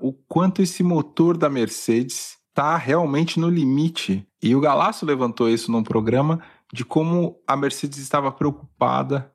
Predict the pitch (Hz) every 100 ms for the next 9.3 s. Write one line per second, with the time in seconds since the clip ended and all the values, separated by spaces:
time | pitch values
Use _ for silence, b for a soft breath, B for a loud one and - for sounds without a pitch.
0 | - 127 - 147 156 147 127 135 - 139
1 | 117 110 - _ - 131 - 151 202 214
2 | - 110 120 120 113 - 156 151 135 143
3 | 127 120 139 139 143 147 147 - 220 240
4 | - 135 117 - 123 - 117 117 110 104
5 | 131 170 185 B 175 170 220 180 135 190
6 | 208 214 202 196 180 196 185 185 185 160
7 | 175 185 180 - - 175 185 131 139 -
8 | 175 135 156 160 - 165 269 233 - 127
9 | 120 - 107